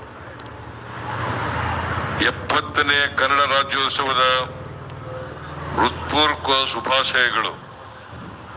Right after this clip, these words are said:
ಸಾವಿರದ ಒಂಬೈನೂರ ಐವತ್ತಾರರಂದು ಏಕೀಕರಣಗೊಂಡ ನಮ್ಮ ಕರ್ನಾಟಕ ರಾಜ್ಯದ, ರಾಜ್ಯ ಉದಯವಾಗಿ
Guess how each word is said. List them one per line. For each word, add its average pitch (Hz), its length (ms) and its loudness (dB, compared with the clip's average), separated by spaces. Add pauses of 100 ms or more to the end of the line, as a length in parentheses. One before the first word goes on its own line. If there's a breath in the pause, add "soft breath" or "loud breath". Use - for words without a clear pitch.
(3000)
ಸಾವಿರದ 135 280 4
ಒಂಬೈನೂರ 156 460 2 (100)
ಐವತ್ತಾರರಂದು 139 880 2 (1160)
ಏಕೀಕರಣಗೊಂಡ 139 760 4
ನಮ್ಮ 123 360 4
ಕರ್ನಾಟಕ 131 560 4
ರಾಜ್ಯದ, 123 440 4 (2500)
ರಾಜ್ಯ 139 340 4
ಉದಯವಾಗಿ 135 920 2